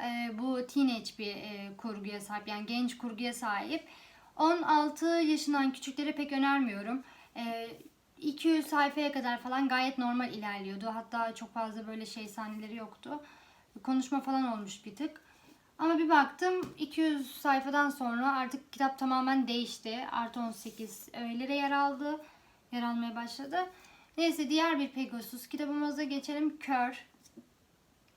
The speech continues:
Bunun konusu çok güzel. Ben arkasını da göstereyim size şöyle. Umarım, e, tripoddan dolayı <laughs> tripodun kapağını kırdığım için ışıklar direkt yüzüme vuruyor.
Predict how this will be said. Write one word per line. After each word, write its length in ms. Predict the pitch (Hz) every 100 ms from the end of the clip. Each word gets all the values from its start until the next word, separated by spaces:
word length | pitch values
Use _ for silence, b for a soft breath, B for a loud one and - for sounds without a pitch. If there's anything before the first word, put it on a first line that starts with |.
| -
Bunun 360 | 254 285 320 330
konusu 420 | 330 285 269 320
çok 280 | 311 285 -
güzel. 320 | 208 233 240
Ben 100 | 262
arkasını 460 | 269 262 269 247
da 40 | 226
göstereyim 500 | - 277 302 277 262
size 160 | -
şöyle. 420 | 247 - - - - b b b b b _ _ -
Umarım, 540 | 247 247 247 262 269 -
e, 180 | 202 214
tripoddan 720 | - 240 - 214 - 226 226
dolayı 420 | 214 208 214 220 247 285 _ _ _ _ _ - B
<laughs> 960 | B _ _ _ - - - - - -
tripodun 400 | 269 269 269 302
kapağını 460 | 302 277 277 285 285
kırdığım 420 | 285 247 320 302
için 320 | 262 - 311 -
ışıklar 460 | - - 302 320 320 - 269
direkt 340 | 262 247 -
yüzüme 360 | 214 196 202 196
vuruyor. 480 | 233 269 285 277